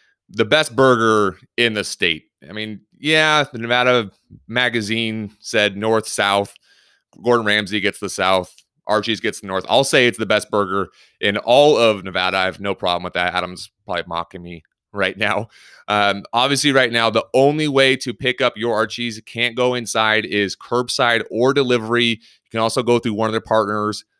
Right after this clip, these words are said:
like DoorDash. I will share, like I did last week, that when you do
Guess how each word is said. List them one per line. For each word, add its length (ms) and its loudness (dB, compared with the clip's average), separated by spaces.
like 400 -2
DoorDash. 680 0
I 120 2
will 400 2
share, 380 0
like 160 -2
I 40 -8
did 140 -4
last 320 0
week, 240 -6
that 120 0
when 220 -4
you 160 -2
do 400 0